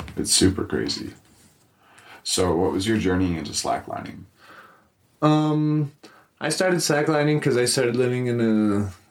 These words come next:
Speaker 2: community in Yucatan called Sututja that formed, like, five years ago. And,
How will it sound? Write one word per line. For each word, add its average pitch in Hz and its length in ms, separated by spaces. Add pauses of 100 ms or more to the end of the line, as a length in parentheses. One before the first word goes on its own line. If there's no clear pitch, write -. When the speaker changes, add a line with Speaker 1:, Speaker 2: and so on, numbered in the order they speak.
Speaker 2:
community 120 500
in 117 100
Yucatan 110 640
called 104 380
Sututja 110 800
that 110 200
formed, 101 400
like, 95 200
five 98 280
years 101 200
ago. 123 360 (680)
And, 104 640